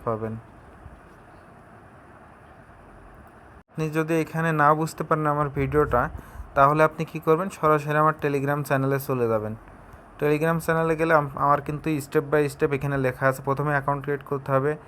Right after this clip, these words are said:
ওয়ালেট কানেক্ট করতে হবে, স্পিন করতে হবে, তারপরে আপনার Twitter কানেক্ট করলে, Discord কানেক্ট করলে ছয় হাজার পয়েন্ট পাবেন। তারপরে আপনি একটা বক-, দশ হাজার একটা বক্স ওপেন করতে পারবেন। এগুলো সবগুলো,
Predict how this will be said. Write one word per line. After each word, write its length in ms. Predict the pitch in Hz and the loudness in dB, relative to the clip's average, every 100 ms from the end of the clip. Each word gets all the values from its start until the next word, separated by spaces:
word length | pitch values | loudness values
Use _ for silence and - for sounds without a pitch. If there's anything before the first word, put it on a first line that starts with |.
| - - - | -20 -20 -2
ওয়ালেট 320 | 127 127 135 | 0 2 2
কানেক্ট 340 | 135 135 135 - | 2 -2 -2 -4
করতে 260 | 139 135 | -6 -4
হবে, 340 | 131 131 139 170 - - - - 131 | -2 0 0 -4 -6 -20 -20 -8 -6
স্পিন 360 | 131 - 143 143 | -6 -6 -6 -4
করতে 320 | 143 139 143 | -4 -4 -2
হবে, 360 | 135 131 135 135 | 2 2 0 -2
তারপরে 440 | 127 123 131 131 | -2 -2 0 0
আপনার 540 | 127 131 131 127 117 - - - - | 0 -2 -2 -2 -4 -10 -16 -14 -8
Twitter 380 | 139 135 143 135 | -6 -2 0 2
কানেক্ট 400 | 135 135 135 - | 2 0 -2 -6
করলে, 460 | 143 139 135 139 139 - 139 | -4 -2 -2 -2 -4 -12 -8
Discord 400 | 135 131 - 135 | -6 -6 -2 -2
কানেক্ট 320 | 135 135 135 - | 0 -2 -4 -4
করলে 180 | 135 | -6
ছয় 160 | 135 135 | -2 -2
হাজার 180 | 131 131 131 | 0 -2 -2
পয়েন্ট 280 | 131 131 - | -4 -2 -2
পাবেন। 300 | 127 156 190 - - - - - - | -2 -4 -10 -16 -20 -20 -20 -18 -6
তারপরে 460 | 123 127 139 135 135 | -2 -2 0 2 4
আপনি 220 | 131 139 | 2 -2
একটা 220 | 131 135 | -2 -4
বক-, 680 | 127 127 131 131 - - - - 135 | -4 0 0 0 -10 -16 -16 -14 2
দশ 160 | 143 135 | 4 4
হাজার 280 | 135 139 135 | 2 2 2
একটা 220 | 135 143 131 127 - - - | 0 -4 -6 -14 -20 -18 4
বক্স 320 | 135 135 - | 6 6 0
ওপেন 220 | 143 143 | -2 -2
করতে 240 | 139 139 135 | -4 -4 0
পারবেন। 300 | 135 147 139 | 0 0 -6
এগুলো 200 | 135 139 | -6 -2
সবগুলো, 580 | - 156 - 151 147 | 0 -2 -4 -8 -6